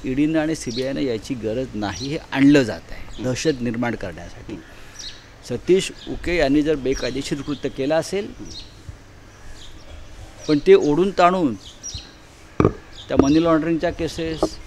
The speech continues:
पीएमएलएच्या cases याच्याशी जोडून आम्ही केंद्राचे पोलीस आणून तुमच्यावर दहशत निर्माण करू, तुम्हाला तुरुंगात टाकू,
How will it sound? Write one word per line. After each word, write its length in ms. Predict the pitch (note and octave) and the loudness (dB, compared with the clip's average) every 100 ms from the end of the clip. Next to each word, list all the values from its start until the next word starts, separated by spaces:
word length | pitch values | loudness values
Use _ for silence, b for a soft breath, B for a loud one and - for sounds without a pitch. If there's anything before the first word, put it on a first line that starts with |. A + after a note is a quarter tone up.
| - - - - | 2 2 -6 -10
पीएमएलएच्या 580 | B2 C#3 D#3 D#3+ D#3+ D#3+ | 0 2 2 2 2 0
cases 500 | D3+ D#3 - D#3+ D#3 - - - - - - - - - | -2 -6 -6 -6 -8 -10 -14 -16 -18 -20 -20 -20 -18 -10
याच्याशी 400 | - - E3+ F3+ | -10 -2 0 0
जोडून 600 | E3+ C3 D#3 E3 A2+ A#2 B2+ - - - - - - - - - - - | 0 2 2 2 0 -6 -12 -14 -16 -18 -20 -18 -18 -18 -20 -20 -20 -10
आम्ही 240 | B2 E3+ | 0 0
केंद्राचे 480 | G#3 F#3 F3 F3+ F3+ | 2 2 4 4 4
पोलीस 360 | F#3 E3+ E3+ D3 | 2 0 -2 0
आणून 220 | D3 D#3+ | 2 0
तुमच्यावर 400 | D3 C#3 C3+ D3+ | 0 -4 0 -2
दहशत 460 | B2 A#2 - E3+ C#3+ | -2 -4 -2 -4 0
निर्माण 300 | C#3+ C3+ B2 | 0 0 -2
करू, 220 | C3+ D#3 | -6 -8
तुम्हाला 380 | - A#2+ C3+ C3+ | -6 -6 -4 -4
तुरुंगात 440 | - C#3+ D#3 C#3 C3 | -4 -2 0 0 -2
टाकू, 360 | E2+ - B2+ | -8 -8 -10